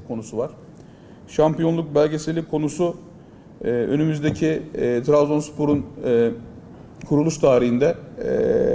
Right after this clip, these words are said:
Trabzonspor'un şampiyonluk belgeselini yayınlamak istiyoruz. E, bugüne kadar biraz uzadı. Biz geldiğimiz üç aydan beri bununla alakalı çok ciddi bir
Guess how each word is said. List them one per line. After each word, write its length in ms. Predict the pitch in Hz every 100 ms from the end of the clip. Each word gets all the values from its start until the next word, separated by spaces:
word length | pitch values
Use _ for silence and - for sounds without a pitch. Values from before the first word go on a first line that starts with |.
| - 123 -
Trabzonspor'un 640 | 139 139 139 139 - 143 139
şampiyonluk 600 | 151 139 139 139 147 143
belgeselini 380 | 127 127 156
yayınlamak 340 | 151 139 139 135
istiyoruz. 380 | - 110 - - - - - - - - - - -
E, 380 | 113 113 110 110 - - 131 135
bugüne 300 | 151 165 160
kadar 340 | 165 156 156
biraz 200 | 156 151
uzadı. 560 | 139 147 143 160 - 143
Biz 160 | 135
geldiğimiz 500 | 139 143 143 147 143
üç 160 | 143 135
aydan 300 | 143 143 139
beri 160 | 139 139
bununla 180 | 139 139
alakalı 420 | 135 131 143 139
çok 200 | 151 139
ciddi 320 | 127 - 151
bir 140 | 131